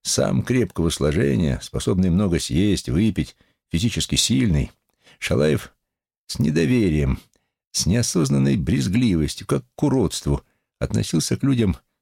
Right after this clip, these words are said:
хилым, болезненным и слабым. И когда при нем говорили, он, хотя сам и не говорил этого, в душе был согласен, что от них — от таких вот,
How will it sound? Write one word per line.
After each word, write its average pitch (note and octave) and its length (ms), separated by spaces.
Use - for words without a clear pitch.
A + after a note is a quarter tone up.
хилым, C3+ 440
болезненным F#2+ 680
и - 20
слабым. B1+ 460
И D2 60
когда D#2 280
при D#2 140
нем D#2+ 200
говорили, F#2 480
он, D#2 160
хотя - 240
сам D2+ 220
и D2+ 40
не D2 80
говорил G#2+ 420
этого, B1+ 400
в A#2+ 80
душе G2 260
был D#3+ 160
согласен, F2 580
что D#2+ 220
от D#2 260
них — D#3+ 400
от - 180
таких D#2+ 400
вот, D2 260